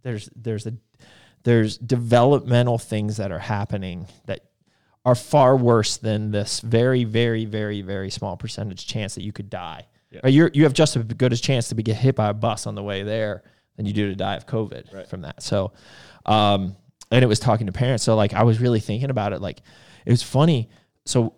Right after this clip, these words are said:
Speaker 1: one of, uh, the babysitters that we have, um, down here for, like, our Friday night date nights came over on Friday. She went back to school already. She's in Mooresville High School,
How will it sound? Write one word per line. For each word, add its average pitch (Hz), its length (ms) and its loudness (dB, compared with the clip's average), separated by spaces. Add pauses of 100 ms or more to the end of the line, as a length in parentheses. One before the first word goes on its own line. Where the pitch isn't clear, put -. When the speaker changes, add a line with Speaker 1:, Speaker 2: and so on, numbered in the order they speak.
Speaker 1:
one 127 240 2
of, 127 100 2
uh, - 140 2
the 110 160 -4
babysitters 107 560 0
that 101 120 -6
we 104 120 -4
have, 107 440 -2 (360)
um, 95 420 -6 (2250)
down 117 240 -2
here 117 560 -6 (440)
for, 107 200 -4
like, 98 160 -6
our 101 100 -2
Friday 101 240 -8
night 98 160 -10
date 110 160 -8
nights 104 240 -12
came 110 180 -4
over 107 260 -4
on 95 100 -8
Friday. 120 320 -4 (380)
She 196 200 4
went 220 160 4
back 147 120 0
to 113 60 -12
school 135 180 -2
already. 107 300 -4
She's 160 280 -2
in 135 80 -4
Mooresville 120 560 2
High 123 100 -8
School, - 300 -14